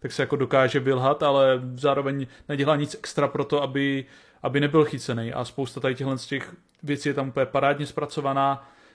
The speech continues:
I to, že třeba on po tom svým prvním zabití nějakým jako se hnedka nestane úplně sériový vrah v ten moment, ale nějakou dobu hledá určitý alternativy, jak upokojit nějaký ty svoje touhy,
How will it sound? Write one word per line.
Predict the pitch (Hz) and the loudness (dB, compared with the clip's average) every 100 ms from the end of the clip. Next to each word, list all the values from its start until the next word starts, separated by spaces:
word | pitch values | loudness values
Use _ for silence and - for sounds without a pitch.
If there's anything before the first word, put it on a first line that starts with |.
| - | -6
I | 165 | -4
to, | 160 156 | 4 4
že | 151 | 4
třeba | - 156 143 | 0 2 4
on | 131 143 | 4 2
po | 135 | 0
tom | 143 147 | 0 -2
svým | 127 147 131 | -2 -4 -2
prvním | 143 135 139 | -2 0 0
zabití | 139 131 135 139 | 0 -2 -4 -2
nějakým | 135 135 - 139 | -2 -2 -4 -6
jako | 131 147 | -4 -4
se | - 143 | -2 -2
hnedka | 139 - 147 139 135 | -2 -2 0 2 2
nestane | 139 127 - 147 127 | -2 -6 -4 -2 0
úplně | 120 117 127 123 160 - - | -2 0 -2 -2 -8 -14 -14
sériový | - 127 131 131 127 | -2 0 2 0 0
vrah | 123 120 123 - - 131 123 | 0 -2 -8 -14 -12 -10 -8
v | - | -2
ten | 139 | 0
moment, | 139 147 143 160 - - - | 2 2 2 -2 -8 -20 -10
ale | - 131 | -2 2
nějakou | 135 131 139 | 2 2 0
dobu | 131 131 | 0 0
hledá | 139 135 139 | 2 4 2
určitý | 143 - 127 156 | 0 -8 -8 -4
alternativy, | 139 139 147 143 131 135 127 | -2 -2 -2 -2 -4 -4 -4
jak | 123 | -4
upokojit | 147 127 139 131 131 | -8 -8 -6 -6 -4
nějaký | 123 139 | -6 -8
ty | 127 | -12
svoje | - 139 127 | -8 -6 0
touhy, | 143 135 139 | 0 2 2